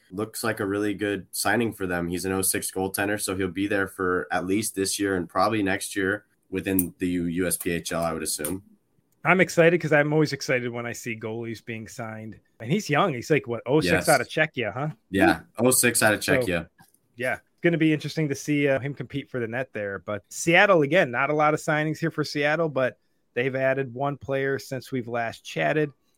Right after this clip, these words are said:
Speaker 2: and that's gonna be Maddox, I'm assuming Kai. But, uh, Maddox Kai is a two thousand five out of Surrey, British Columbia. He's a left defenseman,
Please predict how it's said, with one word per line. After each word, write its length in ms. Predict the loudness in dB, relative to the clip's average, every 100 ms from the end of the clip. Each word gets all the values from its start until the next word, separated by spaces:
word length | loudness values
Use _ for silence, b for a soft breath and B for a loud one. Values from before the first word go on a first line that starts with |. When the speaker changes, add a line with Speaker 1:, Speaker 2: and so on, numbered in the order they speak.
| -12
Speaker 2:
and 100 | -6
that's 200 | -6 -2
gonna 180 | 0 0
be 120 | -2
Maddox, 440 | -2 -2 -2 -4 -8
I'm 120 | -8
assuming 340 | -4 -2 -2
Kai. 580 | -4 -6 -4 -4 -6 -8 -14 _ _ _ _ -2
But, 220 | 0 2
uh, 140 | 0
Maddox 360 | 2 2 0 -4
Kai 240 | 0 2
is 160 | 2 -2
a 60 |
two 140 | -6 4
thousand 280 | 6 6 4
five 260 | 4 4 4
out 120 | 0
of 60 | -2
Surrey, 280 | 0 2 2
British 300 | 0 -2 -6
Columbia. 360 | -10 -6 -4
He's 180 | -4 -6
a 40 |
left 240 | -2 -2 -2
defenseman, 680 | -4 -4 -4 -10 -12 -12